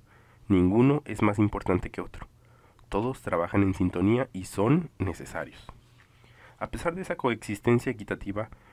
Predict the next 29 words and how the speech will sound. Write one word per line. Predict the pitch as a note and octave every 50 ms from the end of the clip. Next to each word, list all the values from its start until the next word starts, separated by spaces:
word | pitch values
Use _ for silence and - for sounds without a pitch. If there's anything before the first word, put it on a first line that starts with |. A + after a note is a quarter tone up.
| - _
empezó | - A2 A2 - A#2+ A2+ - D3
a | D3+
verse | D3 D#3 C#3+ C#3 - C#3 C3+
claro | - A#2 A2+ A2+ A#2+ A#2
que | - G2 -
cada | - G2 G#2 B2
uno | B2+ B2+ A#2 A#2+ C3+
tenía | - - G#2 G2+ F#2+ F#2
afinidades | F#2 - G2+ G2 F#2+ F#2 F2 F2 E2+ E2+ - G2
naturales. | F#2 F2+ - - D#3+ F3 D3 G#2+ - - - - _ _ _ - - _ _ _ - - _ _ _
A | F#2+ F#2 F#2
uno | F#2+ G#2 A2+ C3+ D3+
podía | - - G2+ F#2+ F#2+ F#2+ F#2+
atraerle | - - G#2+ G#2 G2 G2 G2 G#2 A2 B2
ocuparse | A#2 - - - - F2 - - G2
de | F#2+
los | F#2 F2 - -
animales, | F#2+ G2+ A#2+ D#3 D3+ A#2+ - - - -
a | - F2
mí | E2+ E2+
no. | E2+ - - - - _ _ _ _ - - - - - - - -
Otro | - F#2+ G2 G#2 - D3+ E3+ -
podría | - G#2+ G2+ G2 G2 G2
disfrutar | A2 A2+ - B2 A#2+ A#2 - B2+ B2 C#3 - _
cocinando, | - - G#2 - A2 G2+ G2 F#2 F#2 F2 E2+ - - - _
tampoco | - F#2 F#2 G2 - G2+ - -
era | G2+ G2+
mi | G2+ G#2 -
caso, | - A2+ A2+ - G#2+